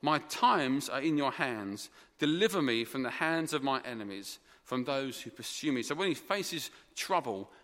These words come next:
he says, "You have my entire life. So help me and protect me and take me forward." Proverbs chapter sixteen, verse nine. I'm already there, David. Um,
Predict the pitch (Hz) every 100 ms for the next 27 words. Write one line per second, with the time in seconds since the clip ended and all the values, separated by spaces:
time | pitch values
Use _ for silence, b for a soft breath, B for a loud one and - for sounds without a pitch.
0 | B 131 - 127 - - 160 185 196 143
1 | 139 151 139 139 131 123 - 139 143 127
2 | 120 110 - - B B - 120 - 180
3 | - 123 104 104 B B 117 127 - -
4 | 135 - 123 101 101 B B B - 113
5 | - 127 123 113 - 139 113 - 214 196
6 | 151 117 - - - - 156 131 B B
7 | B - 220 - - 165 135 123 139 131
8 | - 147 131 120 131 123 113 110 107 104
9 | 110 - B B B 139 135 135 135